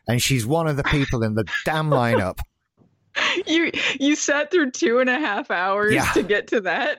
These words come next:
Speaker 1: Yeah.
Speaker 2: <laughs>
Speaker 1: Saw the whole thing.
Speaker 2: You know, you know what's weird about that movie, too? Um,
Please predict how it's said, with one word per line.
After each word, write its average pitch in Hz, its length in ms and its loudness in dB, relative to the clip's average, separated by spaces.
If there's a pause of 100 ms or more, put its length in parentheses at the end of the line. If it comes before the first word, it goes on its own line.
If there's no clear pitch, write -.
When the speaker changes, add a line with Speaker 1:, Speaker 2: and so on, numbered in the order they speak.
Speaker 1:
Yeah. 120 260 0 (300)
Speaker 2:
<laughs> 392 400 -2 (120)
Speaker 1:
Saw 151 140 4
the 156 100 2
whole 147 160 0
thing. 101 280 -4 (880)
Speaker 2:
You 311 180 0
know, 330 60 0
you 254 200 -2
know 381 120 2
what's 392 260 0
weird 277 300 0
about 196 300 -2
that 175 160 -2
movie, 185 300 2
too? 147 460 0
Um, 170 380 -2